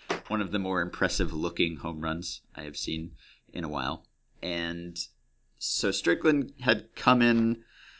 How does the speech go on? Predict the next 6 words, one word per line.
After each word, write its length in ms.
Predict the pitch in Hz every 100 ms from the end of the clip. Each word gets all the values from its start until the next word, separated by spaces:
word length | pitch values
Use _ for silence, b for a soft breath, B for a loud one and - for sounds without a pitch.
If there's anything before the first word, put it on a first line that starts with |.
| b b -
the 80 | 113
night 240 | 113 110
before 640 | 110 110 165 135 110 120
in 480 | - 104 98 98 90 - _ _ -
essentially 640 | 92 - 95 - 95 87
a, 280 | 82 82